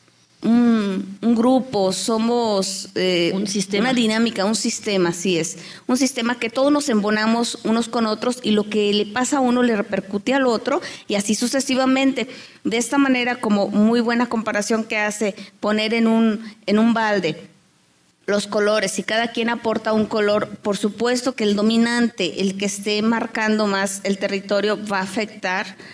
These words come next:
Speaker 1: más a los otros elementos. Sin embargo, vamos a ver.
Speaker 2: Sí,
Speaker 1: Hugo.
Speaker 2: ten-, a ver, yo sí tengo sonido. Ajá.
Speaker 1: Aunque no escuchemos.
Speaker 2: Me gu-, me
Speaker 1: Perdón, tenemos un problema técnico.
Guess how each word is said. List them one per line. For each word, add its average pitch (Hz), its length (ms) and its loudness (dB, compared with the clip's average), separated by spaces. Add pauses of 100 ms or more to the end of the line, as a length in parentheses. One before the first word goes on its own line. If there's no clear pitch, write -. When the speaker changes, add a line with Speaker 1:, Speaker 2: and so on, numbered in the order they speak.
(100)
Speaker 1:
más 196 540 0 (200)
a 185 100 -2
los 185 220 0
otros 202 280 -2
elementos. 220 640 0 (320)
Sin 302 260 2
embargo, 254 540 2 (640)
vamos 233 340 2
a 233 120 2
ver. 214 200 0 (720)
Speaker 2:
Sí, 180 520 0
Speaker 1:
Hugo. 131 140 -2 (360)
Speaker 2:
ten-, 175 500 0 (420)
a 156 100 0
ver, 165 100 2
yo 165 100 4
sí 170 140 2
tengo 185 220 0
sonido. 220 380 0 (600)
Ajá. 165 180 -8 (440)
Speaker 1:
Aunque 202 180 -6
no 214 60 -4
escuchemos. 214 420 -4
Speaker 2:
Me 196 120 2
gu-, 185 60 -2
me 175 60 -2
Speaker 1:
Perdón, 220 460 0
tenemos 262 420 2
un 277 140 4
problema 247 420 2
técnico. 262 520 0